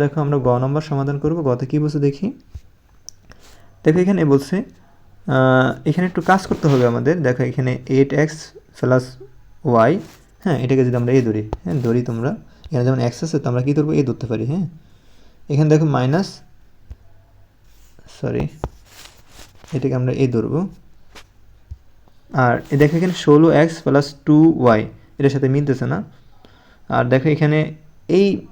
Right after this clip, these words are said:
সংখ্যাটা আর পাইতেছি না, তো আমরা এ তো দুইটা পাইতে হইব। এ-, এখানে পাই নাই, তো আমাদের একটা কাজ করতে হবে। তো দেখো এখানে সমাধান করব কি, দেখো আমরা এই প্রশ্নটা উঠাবো। তারপরে দেখো এই প্রশ্ন যেরকম আছে সেরকম আমরা এই লাইনটা উঠাবো,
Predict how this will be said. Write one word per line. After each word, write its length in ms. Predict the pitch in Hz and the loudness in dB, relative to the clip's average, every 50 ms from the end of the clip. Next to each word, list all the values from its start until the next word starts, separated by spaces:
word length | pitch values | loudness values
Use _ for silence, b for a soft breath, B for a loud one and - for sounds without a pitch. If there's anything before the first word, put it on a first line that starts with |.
| - - | -8 -2
সংখ্যাটা 320 | - 151 151 156 165 135 131 | 0 0 2 2 4 6 6
আর 80 | 135 139 143 - | 6 6 4 4
পাইতেছি 320 | 160 165 160 175 165 - 123 113 | 4 4 4 4 2 0 -2 -6
না, 60 | 110 120 | -4 -2
তো 40 | - 131 | 0 0
আমরা 120 | 135 147 143 135 - 180 | 0 0 0 0 2 2
এ 20 | 196 196 196 | 2 2 2
তো 40 | 185 165 160 | 0 -2 -2
দুইটা 160 | 180 180 180 147 | 0 0 0 0
পাইতে 180 | 131 117 - 113 | 0 0 -2 -2
হইব। 100 | 110 110 117 - b b b b b b | -4 -4 -6 -10 b b b b b b
এ-, 240 | 131 143 156 156 151 160 | -4 -2 -2 -2 -4 -4
এখানে 180 | 147 - 156 160 151 | -4 -2 -2 -2 0
পাই 120 | 139 117 120 135 | 0 0 0 0
নাই, 80 | 156 156 156 | -2 0 0
তো 40 | 156 139 135 | 0 0 0
আমাদের 200 | 139 139 147 147 - - - - b b b | 0 0 -2 -2 -4 -6 -14 -20 b b b
একটা 120 | b 127 143 - | b -2 2 2
কাজ 100 | 165 160 165 160 | 2 0 0 -2
করতে 160 | 139 - 139 131 | -2 -2 0 -2
হবে। 160 | 120 127 160 220 220 - b b b b b b b b | 0 0 -2 -4 -6 -10 b b b b b b b b
তো 60 | 139 127 127 | -2 2 2
দেখো 120 | 135 139 147 | 2 0 0
এখানে 160 | 131 147 139 - | -2 -4 -4 -4
সমাধান 280 | 135 123 123 123 131 131 127 131 | -2 0 0 0 0 -2 -2 -2
করব 140 | 127 127 127 127 127 | -2 -2 -2 -4 -2
কি, 100 | 156 175 220 233 b b b b b b b | -4 -6 -6 -6 b b b b b b b
দেখো 160 | - 120 120 123 | -2 -2 0 0
আমরা 100 | 113 123 123 | 0 0 -2
এই 40 | 127 - | -2 0
প্রশ্নটা 320 | 131 123 - - 127 - - | -2 -4 -4 -4 -2 -2 -2
উঠাবো। 280 | 123 123 127 127 123 160 208 - - b b b b b b b b | 0 0 -2 -2 -2 -4 -6 -6 -12 b b b b b b b b
তারপরে 180 | b 143 135 139 139 | b 0 2 4 4
দেখো 120 | 135 135 143 139 139 | 2 2 2 2 2
এই 60 | 139 135 - | 2 2 2
প্রশ্ন 220 | 139 135 127 - 139 127 | 0 0 0 0 0 0
যেরকম 240 | 127 127 123 135 131 135 | 2 0 0 0 -2 -2
আছে 100 | 135 170 165 160 | -2 -4 -4 -4
সেরকম 260 | 143 139 135 - 135 131 | -4 -4 -2 -2 -2 -2
আমরা 160 | 131 147 190 220 233 b b b b b b b b b | 0 0 0 -2 -2 b b b b b b b b b
এই 60 | 147 147 139 | 2 4 4
লাইনটা 220 | 131 127 127 147 131 120 | 2 2 2 2 0 0
উঠাবো, 220 | 113 120 113 113 | 0 -4 -4 -4